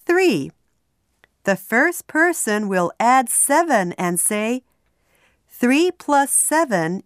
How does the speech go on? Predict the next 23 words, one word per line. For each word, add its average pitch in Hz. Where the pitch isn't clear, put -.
is 269
ten." 294
The 302
next 330
person 247
will 185
then 269
add 262
seven 302
again 165
and 196
say, 165
"Ten 208
plus 220
seven 233
is 302
seventeen." 196
The 196
next 196
person 208
adds 202
seven 349
again 190